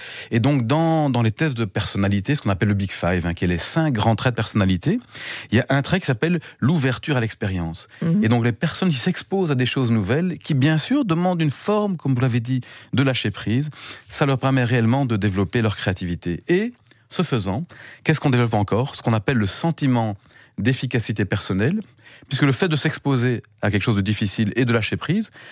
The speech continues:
Speaker 1: nous montre qu'on est capable de faire face à des environnements inconnus. Et donc, on va développer peu à peu un sentiment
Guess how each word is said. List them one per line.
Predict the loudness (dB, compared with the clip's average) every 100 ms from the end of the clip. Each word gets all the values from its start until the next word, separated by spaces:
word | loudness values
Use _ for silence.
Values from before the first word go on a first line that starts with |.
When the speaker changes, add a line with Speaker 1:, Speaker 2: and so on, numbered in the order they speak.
| -20 -6
Speaker 1:
nous | 0
montre | 2 2 0
qu'on | -2 0
est | 0
capable | -2 -4 -2 0 0 -2 -4 -10 _
de | -4 0
faire | 0 0 -2
face | 0 0 0
à |
des | 0 2
environnements | 4 4 2 2
inconnus. | 0 0 0 0 -2 -10 -10 -2
Et |
donc, | 0 2
on | 2
va |
développer | 2 2 0 0
peu | 0
à | -2
peu | 0
un | 0
sentiment | 0 -2 0 0 -2 -4